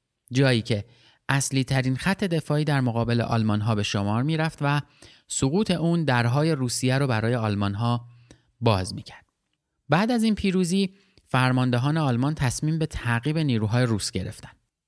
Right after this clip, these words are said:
اونها موفق شدن طی حملات اولیه خودشون سپاه سیبری رو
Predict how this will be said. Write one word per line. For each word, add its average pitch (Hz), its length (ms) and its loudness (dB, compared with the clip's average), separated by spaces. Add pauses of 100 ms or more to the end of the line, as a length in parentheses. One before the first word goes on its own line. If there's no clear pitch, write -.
(340)
اونها 156 300 2
موفق 175 380 0
شدن 180 280 -2
طی 175 240 0
حملات 143 540 0
اولیه 123 760 0
خودشون 180 520 -2
سپاه 147 560 0
سیبری 123 420 -4
رو 156 240 0